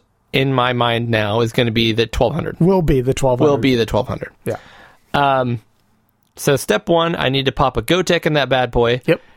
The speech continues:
Speaker 1: And if I'm gonna buy a Gotek, especially for the twelve hundred, I want to be the most user-friendly.
Speaker 2: Mm-hmm.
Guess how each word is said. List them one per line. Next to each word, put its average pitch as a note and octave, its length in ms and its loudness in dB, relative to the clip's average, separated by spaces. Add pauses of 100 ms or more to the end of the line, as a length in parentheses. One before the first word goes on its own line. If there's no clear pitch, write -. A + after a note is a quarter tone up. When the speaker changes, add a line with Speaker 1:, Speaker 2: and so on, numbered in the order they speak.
(120)
Speaker 1:
And D3+ 80 0
if B2+ 60 -2
I'm F#3 120 0
gonna F3 160 0
buy D3+ 160 0
a C#3+ 80 -2
Gotek, C3+ 560 0 (800)
especially G3 340 -2
for D#3 100 0
the B2+ 80 2
twelve C3+ 280 0
hundred, B2+ 260 0
I C#3 60 2
want D#3+ 160 -2
to C#3+ 80 0
be B2+ 60 0
the A#2+ 120 2
most D3+ 480 -2 (360)
user-friendly. D3+ 920 0 (180)
Speaker 2:
Mm-hmm. E3 180 2